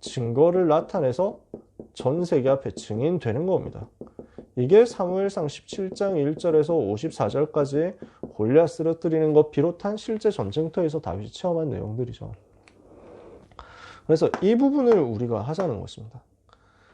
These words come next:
예배 속에서 렘넌트들이 이 언약을 잡을 수 있도록 해주고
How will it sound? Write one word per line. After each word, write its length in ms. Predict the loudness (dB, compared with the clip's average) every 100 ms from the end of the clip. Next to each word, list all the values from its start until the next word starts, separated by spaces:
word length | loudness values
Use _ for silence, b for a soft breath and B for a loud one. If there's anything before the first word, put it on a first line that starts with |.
| b
예배 400 | 2 4 8 6
속에서 680 | 6 -2 -4 -2 -2 0 -2
렘넌트들이 680 | 0 -2 -4 -6 -8 -6 -6 -6
이 80 |
언약을 440 | -4 -2 0 0 0
잡을 240 | -4 -8
수 140 | -8 -10
있도록 280 | -10 -6
해주고 380 | -6 -8 -18 -20